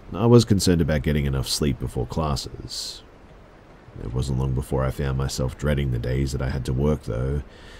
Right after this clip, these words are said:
as the job turned out to be much more difficult than I had anticipated.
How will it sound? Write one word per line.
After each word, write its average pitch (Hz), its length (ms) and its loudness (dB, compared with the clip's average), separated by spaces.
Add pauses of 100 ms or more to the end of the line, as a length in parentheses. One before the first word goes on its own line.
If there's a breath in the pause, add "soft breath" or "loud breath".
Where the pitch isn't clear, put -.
as 71 160 2
the 71 80 0
job 73 280 2
turned 73 280 0
out 76 180 0
to - 100 -8
be 64 240 0 (220 loud breath)
much 73 380 -2
more 67 120 2
difficult 64 440 -2
than 65 120 -2
I 67 120 -2
had 62 100 -2
anticipated. 62 920 -4